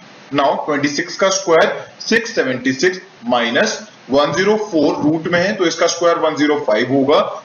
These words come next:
into फ़ोर करेंगे, so ये फ़ोर हंड्रेड ट्वेंटी आ जाएगा।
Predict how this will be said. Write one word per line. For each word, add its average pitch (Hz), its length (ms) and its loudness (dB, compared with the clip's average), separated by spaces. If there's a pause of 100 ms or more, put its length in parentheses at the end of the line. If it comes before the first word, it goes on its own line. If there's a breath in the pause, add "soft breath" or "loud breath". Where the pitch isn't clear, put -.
(140)
into 139 220 0 (100)
फ़ोर 180 280 2
करेंगे, 180 380 0
so 190 200 -2
ये 170 100 2 (140)
फ़ोर 170 360 2
हंड्रेड 139 500 -2
ट्वेंटी 123 380 -2
आ 101 180 2
जाएगा। 104 400 0